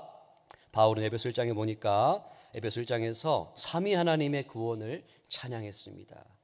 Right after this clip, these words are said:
보니까요, 세 번이나 그 은혜의 영광을 찬송했어요. 일 장 육 절과 십이 절과 십사 절에서 반복하고 나옵니다. 이게 바로 성도의 존재 목적이죠.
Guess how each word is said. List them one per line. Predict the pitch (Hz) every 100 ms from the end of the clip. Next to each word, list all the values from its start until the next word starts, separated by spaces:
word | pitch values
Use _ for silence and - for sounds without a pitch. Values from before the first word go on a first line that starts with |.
| -
보니까요, | 101 101 104 98 110 175 - - - - _ -
세 | - 165
번이나 | 175 185 135 101 110 90 - - -
그 | - 135 139
은혜의 | 127 139 156 143 151 156
영광을 | 117 110 113 110 135 202 -
찬송했어요. | - - 160 156 123 110 - 90 -
일 | 123 117
장 | 123 117
육 | 113 -
절과 | 123 117 113 110 165 - - - _ _ _
십이 | - - 131 120
절과 | 110 107 101 95 127 185 - -
십사 | - - - - 127
절에서 | 131 120 107 - 135 120 - - -
반복하고 | - 95 95 92 92
나옵니다. | 87 87 92 98 - _ _ _ _
이게 | 117 135
바로 | 127 120 139 202 - -
성도의 | - - 156 139 135 156 196 - _
존재 | - 110 113 113
목적이죠. | 101 - 127 107 101 -